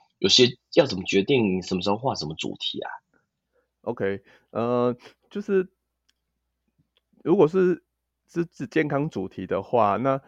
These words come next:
Speaker 2: 呃，其实因为这个是需要，需要规划啦。呃，因为有的时候，呃，因为你譬如说地震，你今天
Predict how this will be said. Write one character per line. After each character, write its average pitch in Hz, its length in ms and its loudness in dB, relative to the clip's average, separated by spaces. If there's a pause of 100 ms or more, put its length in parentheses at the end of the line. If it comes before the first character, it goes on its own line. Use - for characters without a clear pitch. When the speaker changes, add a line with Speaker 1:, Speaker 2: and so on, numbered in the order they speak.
(180)
Speaker 2:
呃， 98 480 0 (120)
其 139 160 -8
实 135 280 0
因 156 60 0
为 165 80 -2
这 165 140 -2
个 127 160 2
是 160 140 -4
需 147 640 -12
要， 113 760 0 (560)
需 - 180 -10
要 151 120 0
规 127 340 2
划 123 320 -2
啦。 - 200 -18 (360)
呃， 95 160 -8
因 123 120 -6
为 147 120 0
有 104 100 2
的 98 120 -10
时 104 180 -10
候， 117 420 0 (340)
呃， 98 300 -4 (460)
因 127 120 -2
为 143 100 2
你 98 340 -8
譬 160 120 -2
如 147 60 0
说 139 180 2 (220)
地 143 160 -4
震， 120 300 0
你 104 80 -6
今 123 140 -6
天 131 140 -2